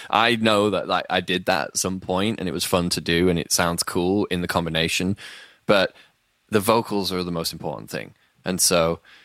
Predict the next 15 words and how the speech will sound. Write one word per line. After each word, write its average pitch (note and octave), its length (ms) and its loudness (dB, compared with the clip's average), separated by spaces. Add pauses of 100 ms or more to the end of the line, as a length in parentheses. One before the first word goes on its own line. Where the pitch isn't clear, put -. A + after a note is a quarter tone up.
(180)
if G#2 200 -2
the G#2 160 -2
artist G#2+ 520 2
is F#2+ 180 0
clear F#2 560 2
on F2 240 -2
who F#2 100 -2
they F2 160 0
are D2+ 260 2
and F#2 100 0
they're D#2+ 120 0
great, D#2+ 440 0 (480)
as G#2 100 4
a G2+ 60 2
listener C3 560 2